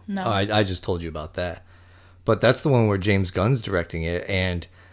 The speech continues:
Speaker 2: th-, I, I wanna say that they're probably erasing the previous Suicide Squad, except they're bringing, like, two characters back with,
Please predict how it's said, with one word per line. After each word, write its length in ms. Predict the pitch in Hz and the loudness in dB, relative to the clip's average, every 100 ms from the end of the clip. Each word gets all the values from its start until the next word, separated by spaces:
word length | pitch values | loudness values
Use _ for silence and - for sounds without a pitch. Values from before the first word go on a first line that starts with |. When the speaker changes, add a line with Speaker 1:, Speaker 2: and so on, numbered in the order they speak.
| - _ - _ - | -20 _ -20 _ -14
Speaker 2:
th-, 320 | 131 110 - - | -12 -12 -10 -2
I, 160 | 123 - - | -2 -4 -2
I 240 | 131 127 - | 0 0 -4
wanna 380 | 135 143 208 226 | 4 6 6 4
say 180 | 226 | 4
that 120 | 220 196 | 2 0
they're 180 | 156 | -2
probably 640 | 120 - 160 190 175 131 113 | -2 -4 -2 2 2 2 0
erasing 920 | 98 90 90 117 - 196 202 214 196 - _ - - - - _ - 160 | -2 2 2 2 0 0 0 0 -2 -6 _ -20 -20 -20 -20 _ -12 -2
the 140 | 175 | -2
previous 400 | 196 190 190 - | 0 2 0 0
Suicide 340 | 202 175 196 | -2 -2 -2
Squad, 460 | - 202 196 220 208 - - | 0 0 2 -2 -6 -12 -4
except 340 | 131 - 131 127 | -2 0 0 2
they're 100 | 117 | 2
bringing, 440 | 127 127 123 113 | 2 2 2 0
like, 200 | 90 92 - - | -2 -4 -16 -20
two 300 | - - 170 | -10 0 0
characters 440 | 147 170 160 170 156 | 2 0 0 -2 -4
back 320 | 165 165 - | -2 -4 0
with, 300 | 117 98 | 2 2